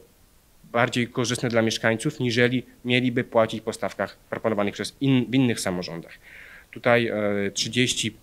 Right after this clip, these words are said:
pięć złotych, niecałe trzydzieści sześć złotych proponowane w tej najniższej taryfie dla posiadaczy dużych zbiorników przez Gminny Zakład Wodociągi i Kanalizacja,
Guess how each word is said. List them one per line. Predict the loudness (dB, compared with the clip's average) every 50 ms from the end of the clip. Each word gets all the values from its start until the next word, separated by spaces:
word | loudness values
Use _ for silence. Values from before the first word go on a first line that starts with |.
| _ 0
pięć | 2 4 4 2 0 -2
złotych, | 0 0 0 0 0 -2
niecałe | -2 0 0 0 0
trzydzieści | 0 -2 -4 -2 -2
sześć | -2 -2 0 0
złotych | 0 -2 -2 -4 -8
proponowane | -10 -8 -4 -4 -2 0 2 2 2 2 0 -2 -6 -18 -20 -20 -14
w | -4
tej | 0 0 2 2 4
najniższej | 2 2 2 2 0 0 0 0 0 -2 -2 -2
taryfie | -2 -2 -2 0 -2 -4 -2 -2 -2 -2
dla | -2 -4 -8
posiadaczy | -8 -8 -8 -6 -6 -4 -4
dużych | -4 -4 -4 -4 -4
zbiorników | -4 -4 -4 -4 -4 -4 -6 -8 -12
przez | -10 -8 -8 -8
Gminny | -6 -4 -4 -2 -2 -2 -2
Zakład | -4 -4 -4 -4 -6 -6
Wodociągi | -6 -8 -8 -6 -6 -6 -6 -6 -6
i | -6
Kanalizacja, | -4 -4 -2 -2 -4 -4 -6 -4 -2 -4 -4